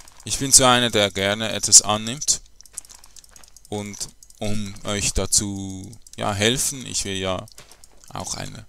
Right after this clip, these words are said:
relativ guter Let's Player werden und mach dafür alles, ohne dam-, äh, damit zu einem, sagen wir,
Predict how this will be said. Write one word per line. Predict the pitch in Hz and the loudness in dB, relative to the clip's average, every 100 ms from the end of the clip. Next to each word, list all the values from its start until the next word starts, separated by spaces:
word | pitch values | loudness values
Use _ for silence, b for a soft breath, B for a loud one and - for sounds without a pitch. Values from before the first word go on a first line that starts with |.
| - | -10
relativ | 95 87 101 - | -8 -8 -6 -8
guter | - 101 - 98 | -6 -6 -2 -2
Let's | 95 - - | -2 -2 -4
Player | - 95 92 101 - | -2 -2 -2 -6 -2
werden | 98 107 107 117 - B B B B - | 0 0 -2 -10 -12 B B B B -12
und | 98 95 95 95 - - - | -8 -8 -10 -12 -14 -14 -14
mach | 104 - | -12 -8
dafür | 92 - 98 | -8 -4 -2
alles, | 92 101 113 117 - - - - - - - - - - | 0 2 6 10 10 8 -6 -20 -20 -20 -20 -20 -20 -10
ohne | - 110 113 110 | -4 -2 -2 0
dam-, | 107 104 101 - - - - - | 2 2 -2 -8 -6 -8 -14 -10
äh, | 101 98 95 95 | -6 -6 -6 -4
damit | 98 98 101 - - B B - | -4 -4 0 6 6 B B -10
zu | - 104 | -6 -2
einem, | 95 95 92 95 - - - - - | -2 -4 -10 -14 -20 -20 -20 -20 -4
sagen | - - 98 92 98 | 6 8 8 0 -6
wir, | 92 95 92 | -6 -2 -2